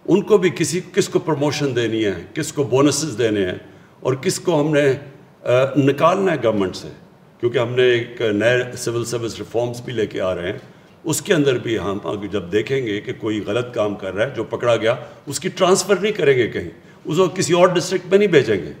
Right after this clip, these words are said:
उसको फिर सर्विस से निकालेंगे। और उस पे आवाम आपकी हमें बड़ी ज़रूरत है कि आप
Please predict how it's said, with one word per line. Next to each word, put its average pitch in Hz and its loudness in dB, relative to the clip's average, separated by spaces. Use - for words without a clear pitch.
उसको - -4
फिर 202 2
सर्विस 208 4
से 208 4
निकालेंगे। 98 -2
और 110 -2
उस - -2
पे 147 2
आवाम 117 4
आपकी 110 -2
हमें 101 0
बड़ी 101 -2
ज़रूरत 98 -2
है 95 -2
कि 98 -6
आप 98 -2